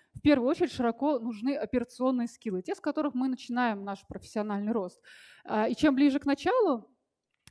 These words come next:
тем, э, сильнее нужны тактические скиллы или стратегические, которые уже нарабатываются с опытом и с практикой. Э, про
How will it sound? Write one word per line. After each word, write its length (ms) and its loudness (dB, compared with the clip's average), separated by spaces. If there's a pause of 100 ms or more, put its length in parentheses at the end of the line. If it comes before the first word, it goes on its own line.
(120)
тем, 280 4
э, 300 2
сильнее 340 2
нужны 260 -2
тактические 600 -2
скиллы 320 -2
или 200 4
стратегические, 920 -2
которые 420 -2
уже 160 -2
нарабатываются 640 -2
с 100 -12
опытом 360 -8
и 20 -12
с 60 -20
практикой. 540 -4 (720)
Э, 280 2 (100)
про 460 2